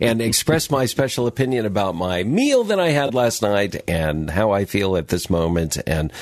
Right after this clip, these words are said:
whatever. I mean, that, that listening is, I would say, a very godly attribute, but, uh,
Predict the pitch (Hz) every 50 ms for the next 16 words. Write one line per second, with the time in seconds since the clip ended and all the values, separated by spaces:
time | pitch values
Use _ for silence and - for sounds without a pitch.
0 | - - - - - - - 90 90 87 87 85 - 69 60 65 95 98 87 101
1 | 104 101 - - 101 - - - 101 123 131 - - 92 80 80 82 82 - -
2 | 85 85 82 78 - - - - - - - - - - - 104 107 98 95 87
3 | - - 101 87 85 80 80 85 80 78 73 73 101 107 135 175 139 127 98 -
4 | - 82 82 76 - - 73 - 82 82 80 - - - 80 78 73 - - -
5 | 76 71 71 71